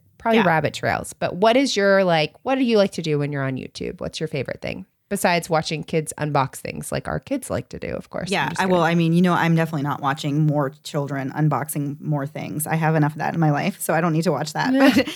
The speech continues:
Speaker 2: um,
Speaker 1: Exactly.
Speaker 2: I do look up, like, a lot of, you know, I look up a lot of conspiracy stuff, like, pe-, other people, like, YouTubers talking about, like, different things. Um, and so I'll watch a lot of those. I do go, I don't really watch a ton of YouTube. I do, like,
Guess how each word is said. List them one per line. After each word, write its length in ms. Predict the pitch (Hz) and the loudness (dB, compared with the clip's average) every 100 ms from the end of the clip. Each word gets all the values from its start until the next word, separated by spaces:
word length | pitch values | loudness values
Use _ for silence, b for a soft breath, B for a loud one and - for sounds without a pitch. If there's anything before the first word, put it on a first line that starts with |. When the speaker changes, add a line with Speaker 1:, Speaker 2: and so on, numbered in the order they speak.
| B 220 | B -4
Speaker 2:
um, 160 | 220 226 | 0 2
Speaker 1:
Exactly. 500 | 139 - - - - | 0 -2 -8 -8 -4
Speaker 2:
I 160 | 220 | 0
do 320 | 196 233 233 254 | 2 4 4 4
look 240 | 233 220 | 2 0
up, 180 | 190 - | -4 -2
like, 140 | 190 | -2
a 80 | 180 | 0
lot 240 | 160 160 | 2 2
of, 240 | 165 160 156 - _ _ | 2 0 -2 -10 _ _
you 100 | 226 | -2
know, 240 | 196 151 160 | 2 4 4
I 160 | 160 | 2
look 160 | 180 220 | -2 -2
up 100 | 269 | -4
a 40 | |
lot 160 | 233 202 | -2 -2
of 80 | 196 | -2
conspiracy 580 | 208 - 165 175 185 | -6 -4 -4 -4 -4
stuff, 360 | 170 175 170 175 | -6 -2 -2 -2
like, 200 | 160 156 | -6 -10
pe-, 140 | - - | -16 -6
other 220 | 170 165 | -2 0
people, 640 | 165 165 156 156 151 151 - | -2 -6 -4 -2 0 0 -4
like, 180 | 160 156 | -8 -6
YouTubers 760 | 160 156 156 156 147 151 151 | -6 -6 -6 -4 -4 -6 -8
talking 360 | - 156 156 151 | -6 -4 -2 -2
about, 200 | 151 143 | 0 -2
like, 140 | 156 | -6
different 260 | 151 160 160 | -8 -6 -6
things. 540 | 151 143 143 151 151 - | -6 -6 -6 -6 -8 -12
Um, 460 | 156 156 160 160 156 - | -8 -8 -8 -10 -14 -12
and 120 | 175 170 | -8 -4
so 120 | 160 | -2
I'll 100 | 160 | 0
watch 220 | 147 151 | 0 -2
a 40 | |
lot 120 | 156 156 | -2 -2
of 80 | |
those. 360 | 156 151 151 151 B B B | 0 0 0 -4 B B B
I 80 | 190 | -4
do 120 | 233 | -4
go, 220 | 285 254 | -2 -2
I 60 | - | -2
don't 200 | 440 539 | -6 -8
really 260 | 202 220 254 | -6 -4 -2
watch 240 | 156 160 | -4 -4
a 60 | 175 | -6
ton 200 | - 165 | -6 -2
of 60 | |
YouTube. 400 | 185 208 - 233 | -2 -4 -4 -6
I 60 | - | -4
do, 200 | 170 190 | -4 -2
like, 200 | 196 196 | -4 -4